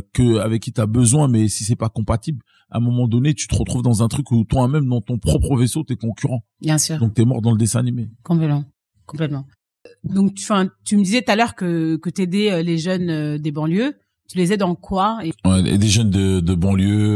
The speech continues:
Speaker 1: euh, de, de quartiers défavorisés, jeunes de Paris. Bah, en fait, eux, à l'âge qu'ils ont quinze ans, moi, je suis déjà passé à cet âge-là.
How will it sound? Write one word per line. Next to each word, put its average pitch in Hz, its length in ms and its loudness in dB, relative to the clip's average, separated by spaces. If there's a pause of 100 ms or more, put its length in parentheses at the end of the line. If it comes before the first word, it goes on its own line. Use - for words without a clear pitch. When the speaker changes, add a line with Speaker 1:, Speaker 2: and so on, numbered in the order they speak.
Speaker 1:
euh, 85 380 0
de, 87 240 0
de 82 160 0
quartiers 87 360 -2
défavorisés, 90 1200 0
jeunes 87 240 -2
de 92 100 0
Paris. 107 580 0 (400)
Bah, 98 320 0 (260)
en 104 60 -2
fait, 127 300 -2
eux, 131 420 0 (580)
à 104 60 2
l'âge 117 260 0
qu'ils 104 200 0
ont 113 160 2
quinze 101 260 0
ans, 127 80 2
moi, 117 140 2
je - 60 0
suis 104 100 -2
déjà 104 180 0
passé 107 260 -2
à 113 60 -2
cet - 160 -2
âge-là. 101 260 -2